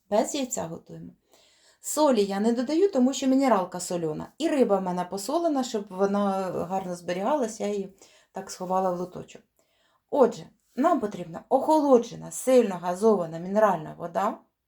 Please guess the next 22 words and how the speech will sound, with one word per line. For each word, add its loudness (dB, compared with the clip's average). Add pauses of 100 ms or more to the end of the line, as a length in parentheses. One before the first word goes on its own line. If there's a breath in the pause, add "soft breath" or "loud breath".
(960)
І -4
філешечка, -2
ви -2
пам'ятаєте, -2
без -10
кісток. -20 (800 soft breath)
Мінеральної 4
води -2
беремо -4
стільки -4
ж -14
приблизно, -4
скільки -6
у -6
нас -6
борошна, 2
перемішаного 0
з -8
розпушувачем -6
в -20
сухому 0
вигляді. -8